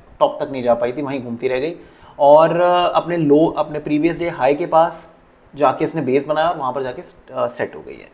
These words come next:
ओके। अ, तो अब एक बार हम काम करते हैं, पन्द्रह मिनट का चार्ट open करते हैं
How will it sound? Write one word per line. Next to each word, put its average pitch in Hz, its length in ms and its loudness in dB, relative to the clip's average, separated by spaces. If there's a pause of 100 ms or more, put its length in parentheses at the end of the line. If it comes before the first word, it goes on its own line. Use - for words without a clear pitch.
ओके। 123 200 -10
अ, - 1300 -2
तो 165 100 -2
अब 165 220 -2
एक 170 100 -2
बार 180 140 -2
हम 175 120 -6
काम 139 220 0
करते 139 160 -6
हैं, - 80 -8
पन्द्रह 123 180 -8
मिनट 127 120 -8
का 127 60 -10
चार्ट 113 220 -6
open 113 200 -10
करते - 240 -12
हैं - 180 -14